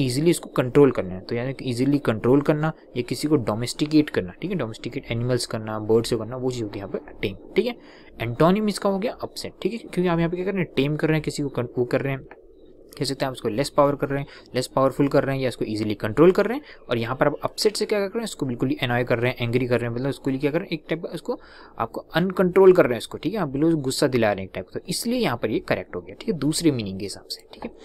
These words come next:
कंट्रोल का मतलब तो आपको पता ही यहाँ पर क्या हो गया, कि ये इसका क्या हो गया, सिनोनिम हो गया एक टाइप का, ठीक है? डोमेस्टिक, आप डोमेस्टिक जो आपके एनिमल्स होते हैं, पेट एनिमल्स, उनको आप कंट्रोल ही तो करते हैं, आप सिखाते हैं उनका बिहेवियर,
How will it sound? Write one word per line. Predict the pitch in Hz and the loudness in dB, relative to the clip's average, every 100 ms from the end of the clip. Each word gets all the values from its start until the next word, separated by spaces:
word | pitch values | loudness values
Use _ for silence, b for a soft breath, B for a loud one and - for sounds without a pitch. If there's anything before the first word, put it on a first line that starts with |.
| B B B | B B B
कंट्रोल | 120 113 147 | -2 6 6
का | 151 | 6
मतलब | 156 156 151 | 0 -2 -2
तो | |
आपको | 156 156 | -2 -2
पता | 160 180 | -2 0
ही | 185 | 0
यहाँ | 180 | 0
पर | 180 | -4
क्या | 170 175 | -2 0
हो | 165 | 0
गया, | 160 | 0
कि | 151 120 | 0 -2
ये | 117 123 - _ | -2 -6 -10 _
इसका | - - | -12 -6
क्या | 175 | -4
हो | |
गया, | 233 | -4
सिनोनिम | 302 - 180 214 240 | -4 -2 -2 -2 -2
हो | |
गया | 240 | -2
एक | 233 | -2
टाइप | 226 214 | -4 -8
का, | - - | -12 -12
ठीक | 202 | -4
है? | |
डोमेस्टिक, | 180 113 123 - - | -4 -2 -4 -4 -2
आप | 147 143 | -2 -4
डोमेस्टिक | - - 117 - 156 151 | -10 -6 -6 -2 -2 -2
जो | 135 | -2
आपके | 127 - | -2 -4
एनिमल्स | 120 117 120 | -4 -4 -4
होते | 123 | -6
हैं, | 120 | -4
पेट | 143 131 | -2 -2
एनिमल्स, | 127 123 113 | -2 -2 -4
उनको | 123 135 | -6 -6
आप | 131 | -4
कंट्रोल | 123 113 135 | -4 2 4
ही | 156 | 6
तो | 180 | 4
करते | 202 220 | 0 -2
हैं, | 220 | -6
आप | 107 120 | -6 -8
सिखाते | - 131 113 110 | -6 -2 -2 -2
हैं | 123 | -2
उनका | 123 | -2
बिहेवियर, | 113 110 113 110 | 0 0 0 0